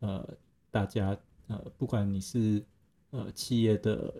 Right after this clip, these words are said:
员工，还是企业主，还是中阶主管，我觉得这个A I的潮流，或是生成式的聊天机器人、生成式A I的潮流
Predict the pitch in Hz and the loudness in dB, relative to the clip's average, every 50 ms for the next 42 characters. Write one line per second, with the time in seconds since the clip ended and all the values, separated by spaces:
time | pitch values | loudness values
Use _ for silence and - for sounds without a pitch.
0 | - - - 110 101 104 110 - 123 120 127 139 123 104 101 101 117 101 - - | -10 -4 -2 0 0 0 2 2 2 2 2 0 -2 -4 -4 -2 -4 -4 -4 -2
1 | - 120 113 107 - - - 92 107 104 101 98 110 98 - 120 113 110 120 117 | 2 2 2 2 0 -2 -4 -4 -2 -4 -4 -2 -4 -2 -2 -2 0 2 0 0
2 | - 110 104 - - 113 - - - - _ _ - - - - _ - 110 - | 0 -2 -2 -2 -2 -4 -4 -6 -10 -18 _ _ -20 -20 -20 -14 _ -8 -6 -2
3 | - 107 101 - 110 104 104 104 104 - - 139 120 117 110 110 104 101 - - | -2 -2 0 0 0 0 0 -2 -2 -4 0 2 2 4 4 4 2 0 0 0
4 | 127 113 113 113 117 - 113 98 - - - 98 98 101 107 101 - - - - | 0 2 2 2 2 2 0 0 -2 -2 -4 -2 -2 0 0 -2 -4 -4 -6 -4
5 | 113 107 101 110 104 95 - - 117 110 107 98 98 113 107 101 95 - - - | -2 -2 0 0 -2 -2 0 -2 0 2 2 0 2 2 0 0 0 -4 -10 -6
6 | - 98 95 92 - - - - _ _ _ _ _ _ _ - - 104 101 - | -4 -2 -2 -4 -6 -8 -12 -18 _ _ _ _ _ _ _ -2 0 0 0 2
7 | 120 110 - 113 107 - - 113 98 104 - 120 113 110 107 98 - - 107 104 | 2 0 2 0 -4 -2 0 0 0 0 0 0 0 0 0 -2 -2 -2 -2 -2
8 | 104 101 98 101 101 101 104 110 104 95 - - - 98 95 98 101 95 - | 0 -2 -2 0 -2 -2 -2 -2 -4 -6 -6 -6 -4 -4 -2 -2 -2 -4 -6